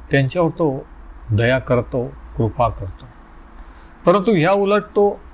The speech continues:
गर्विष्ठांचा धिक्कार करतो. ज्यांना असं वाटतं की आम्हाला देवाची गरज नाही, त्याच्या कृपेची गरज नाही,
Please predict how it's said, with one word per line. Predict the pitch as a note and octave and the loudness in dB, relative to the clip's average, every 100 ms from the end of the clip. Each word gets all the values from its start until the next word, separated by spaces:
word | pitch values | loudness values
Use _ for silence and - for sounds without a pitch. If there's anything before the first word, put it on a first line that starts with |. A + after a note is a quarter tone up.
| C3 | 2
गर्विष्ठांचा | C#3 F#3+ - F#3 E3 F#3+ | 4 2 0 -2 0 2
धिक्कार | B2+ A2 - C#3+ C#3 | 0 -2 0 0 0
करतो. | - G#2 - - - - - - - - - - - - - - - - - - - A#2+ | -6 -12 -14 -20 -20 -20 -20 -20 -20 -20 -20 -20 -20 -20 -20 -20 -20 -20 -20 -20 -6 0
ज्यांना | D3 F#3 | 2 2
असं | F#3+ F#3+ | 0 0
वाटतं | F#3 D#3+ - | 0 0 -2
की | E3 F#3 E3+ E3 - | -2 0 0 -2 -8
आम्हाला | C#3+ C#3 D#3+ | -2 2 2
देवाची | C3 B2+ C#3 C#3+ D#3+ | 2 2 2 0 0
गरज | B2+ C3+ D3 A#2+ | 0 2 2 -2
नाही, | A2+ G#2+ A2+ C#3 | -6 -6 -2 -2
त्याच्या | C3 - - C#3 C#3 C#3+ | -4 -10 -8 -6 -4 -4
कृपेची | C#3+ A#2 D3 C#3+ C3+ | -4 0 0 2 0
गरज | A#2+ B2+ A#2 | 2 0 -2
नाही, | G#2 G2+ G#2+ | -6 -10 -12